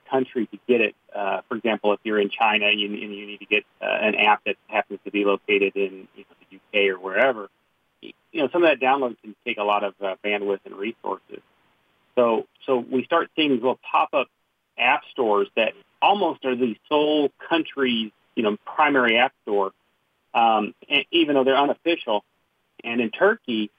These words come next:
one of these, uh, just recently made the <laughs> news because every piece of mobile application code on this app store, so everything on it, had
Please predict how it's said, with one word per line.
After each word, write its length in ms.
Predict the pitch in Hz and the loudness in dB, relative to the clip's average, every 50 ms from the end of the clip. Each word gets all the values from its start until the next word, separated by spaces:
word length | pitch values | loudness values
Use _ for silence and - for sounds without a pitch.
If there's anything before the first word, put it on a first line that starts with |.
| _ _ _ _ _ _ _ - | _ _ _ _ _ _ _ -4
one 220 | 135 135 147 165 | 0 0 2 2
of 160 | 170 156 123 | 2 0 0
these, 380 | 123 123 117 113 113 110 110 - _ _ - - - | 0 0 2 2 2 0 -2 -4 _ _ -16 -8 -2
uh, 480 | 120 117 110 104 98 90 80 64 50 - - - - | 0 2 2 4 2 2 0 -2 -6 -8 -12 -12 -6
just 220 | - 135 123 - - | -2 -2 -2 -2 0
recently 460 | 143 156 170 - 131 - 117 117 113 | 0 0 0 -2 -4 -4 -2 0 0
made 220 | 110 117 113 117 120 | 2 2 0 0 -2
the 40 | 113 | 0
<laughs> 60 | 104 127 | 0 2
news 240 | 135 123 123 123 - - | 2 2 0 -2 -8 -8
because 500 | 127 117 - - 131 127 117 117 117 113 - _ _ _ _ _ _ _ _ - 147 | -8 -8 -6 -2 0 2 2 2 0 -2 -4 _ _ _ _ _ _ _ _ -2 -2
every 340 | 156 165 160 180 196 196 | -2 0 0 0 0 0
piece 460 | 190 - - - - 165 160 160 151 _ _ - - _ _ - | -2 -6 -10 -8 -6 -4 -4 -6 -6 _ _ -20 -20 _ _ -2
of 280 | 127 127 120 117 110 - _ - | 0 0 0 0 -2 -8 _ -10
mobile 520 | 139 131 135 143 147 139 156 143 135 - - - | -6 -4 -2 -2 0 2 2 2 2 0 0 -2
application 840 | 135 127 113 107 - _ _ - 123 - - 139 131 - - 113 | 0 2 2 0 0 _ _ -16 -12 -6 -4 -4 -4 -4 -6 -12
code 380 | - - - 160 156 143 123 113 | -12 -6 -2 0 2 2 0 0
on 340 | - - 127 139 156 156 139 | -2 -2 0 0 0 0 -2
this 120 | 131 123 - - | -6 -6 -6 -2
app 200 | 123 127 139 - _ _ | 0 0 0 0 _ _
store, 220 | 101 92 95 98 - | -10 -8 -8 -8 -6
so 80 | - 117 | -2 0
everything 420 | 120 143 165 165 - 143 131 123 | 0 2 0 0 0 0 0 2
on 200 | 131 135 135 117 | 4 4 4 2
it, 100 | 101 - _ _ _ _ _ _ _ _ _ _ _ _ _ | 0 -6 _ _ _ _ _ _ _ _ _ _ _ _ _
had 480 | - - - 127 127 123 127 123 120 | -12 -4 0 2 2 2 2 0 -2